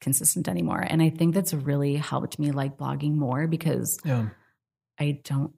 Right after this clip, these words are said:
Speaker 1: care as much anymore. Like, isn't that weird? Like, I care, but, like, you kinda have to have a line of, like, caring too much. Like, so I'm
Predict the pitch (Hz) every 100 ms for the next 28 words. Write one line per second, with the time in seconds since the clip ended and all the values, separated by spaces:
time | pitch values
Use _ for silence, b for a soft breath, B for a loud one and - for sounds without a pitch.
0 | - - - - 196 254 311 311 330 330
1 | 349 349 349 359 359 339 208 - 185 226
2 | 214 214 214 214 202 180 - 151 151 165
3 | 165 143 139 139 - - 175 175 170 180
4 | 196 190 160 143 131 135 - - - -
5 | - - 117 - _ - - 160 139 139
6 | 135 131 135 135 135 143 147 151 147 131
7 | - - - - - - - - - _
8 | _ _ _ _ - 240 247 220 -